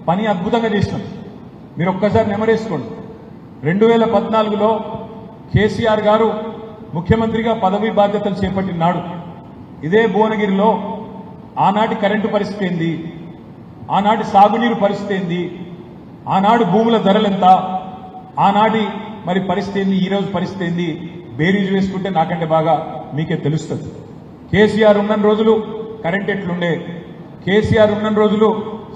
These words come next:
సాగునీరు ఎట్లా అందింది, కేసీఆర్ వచ్చిన తర్వాత నల్లగొండలో ఫ్లోరోసిస్ సమస్య ఎట్లా మాయమైంది, మొత్తం తెలంగాణ భారతదేశానికి ధాన్య భండగారంగా మారితే,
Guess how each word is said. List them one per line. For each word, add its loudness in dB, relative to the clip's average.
సాగునీరు 6
ఎట్లా 0
అందింది, -2
కేసీఆర్ 4
వచ్చిన -2
తర్వాత 2
నల్లగొండలో 2
ఫ్లోరోసిస్ 2
సమస్య 0
ఎట్లా 2
మాయమైంది, -2
మొత్తం 0
తెలంగాణ 2
భారతదేశానికి 4
ధాన్య 2
భండగారంగా 4
మారితే, -2